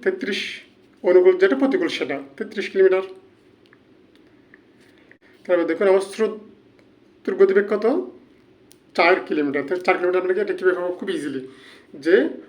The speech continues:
অনুকূল থেকে, অনুকূল গতিবেগ থেকে আপনি, আপনি নৌকার গতিবেগ বাদ দেন। অনুকূল ঘন্টা গতিবেগ তেত্রিশকে তিন দ্বারা ভাগ করলে কত হয়? এগারো। এগারো থেকে চার বিয়োগ করলে কত হয়?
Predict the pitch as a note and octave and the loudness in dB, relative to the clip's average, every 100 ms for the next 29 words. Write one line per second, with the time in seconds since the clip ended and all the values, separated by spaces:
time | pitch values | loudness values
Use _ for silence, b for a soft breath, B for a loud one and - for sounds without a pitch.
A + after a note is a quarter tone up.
0 | - G3 G3 G3 F#3+ A#3 A#3 F#3 G#3 F#3 | 2 4 6 4 0 -2 4 6 6 4
1 | F3+ F3+ F3+ F#3 F3+ F3+ A3 A3 G3 A3 | 4 2 2 4 4 4 0 2 2 2
2 | F3+ G3 F#3+ F3+ G3 F3+ F3+ D#3 D#3 C#3 | 2 2 -2 -2 0 2 2 2 0 0
3 | C#3+ D3+ D#3 - B - F3+ F3 F3+ F3+ | -2 -2 -4 -8 B -4 0 4 4 4
4 | G3 G3+ G3+ G3 G3+ - F3+ F#3+ F#3 G#3+ | 2 0 2 2 2 -4 -6 -6 -6 -4
5 | F#3+ F3 E3+ F3+ G3+ G3 F#3+ F#3+ G#3 G3+ | -2 0 2 0 2 2 2 2 0 0
6 | - F3+ F#3+ F#3 E3+ E3+ F#3+ G3+ - F3 | 2 4 2 0 -2 -2 -4 -4 -2 -2
7 | D#3+ F3 F#3 G#3 G#3 F#3 - F#3+ F3+ G3+ | 0 -4 0 0 0 -4 -2 -2 -2 -10
8 | G#3 G#3+ G3+ F#3 F3 F3 G3 A3 | -4 -2 -2 -4 -4 -2 0 0